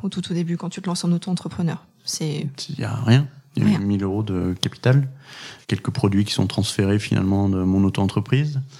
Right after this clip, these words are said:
Speaker 2: et valorisés. Et puis ça, ça, ça, ça s'arrête là. Donc, euh, tout s'est construit dans une logique d'aut-, d'autosuffisance au début, c'est-à-dire que ce qui était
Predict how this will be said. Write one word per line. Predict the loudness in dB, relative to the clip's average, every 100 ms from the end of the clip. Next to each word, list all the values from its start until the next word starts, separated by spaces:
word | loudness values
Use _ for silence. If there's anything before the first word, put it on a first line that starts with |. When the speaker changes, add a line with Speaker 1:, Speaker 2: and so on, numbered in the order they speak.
| -20 -20 _ -2
Speaker 2:
et |
valorisés. | 2 2 2 2 2 0 -12 -18 -18 -20 _ -4
Et | 0 2 2
puis | -2 -4
ça, | -4
ça, | -2 -2 -2
ça, | -4
ça | -4 -6 -6
s'arrête | -4 -4 0
là. | 2 2 -2 -18 -20 -20 0
Donc, | 0 2
euh, | 0 -2 -6
tout | -2
s'est | 2 4
construit | 2 -2 0 0 2 -2 -6
dans | 0 2
une | 4
logique | 4 4 2
d'aut-, | 2 0
d'autosuffisance | 0 0 0 -2 -2 0 0 0
au | 0
début, | -2 -4
c'est-à-dire | -6 -4 -4
que | -4
ce | -4 -4
qui | -2
était | 2 0